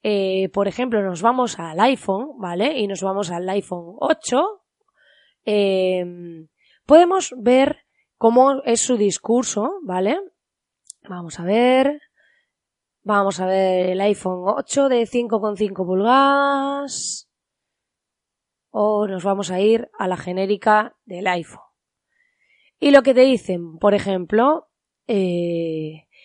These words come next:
uno de los detalles, dicen, el iPhone X R, por ejemplo, te dicen, diseño a toda pantalla.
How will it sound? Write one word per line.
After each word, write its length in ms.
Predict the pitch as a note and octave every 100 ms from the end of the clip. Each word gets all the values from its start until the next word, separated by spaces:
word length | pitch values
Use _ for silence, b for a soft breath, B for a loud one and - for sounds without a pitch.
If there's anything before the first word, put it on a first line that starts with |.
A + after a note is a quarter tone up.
| b b b
uno 240 | D#4 F4+ F4
de 40 |
los 140 | B3+
detalles, 640 | G#3 F#3 F#3+ F3+ F3+ G3+ -
dicen, 420 | A#3 A3+ F#3 F#3+ -
el 140 | A3+
iPhone 360 | D4+ - D#4+ C#4
X 360 | C4 A3+ A3+ G3
R, 280 | F3+ F3
por 100 | F3+
ejemplo, 260 | G3+ G#3 G3
te 100 | G#3
dicen, 300 | G#3 F#3+ F#3+
diseño 460 | A3 A#3 D#4 F4 D4+
a 60 |
toda 260 | C4 B3+ C4+
pantalla. 680 | G3+ F3+ F#3 E3+ E3+ E3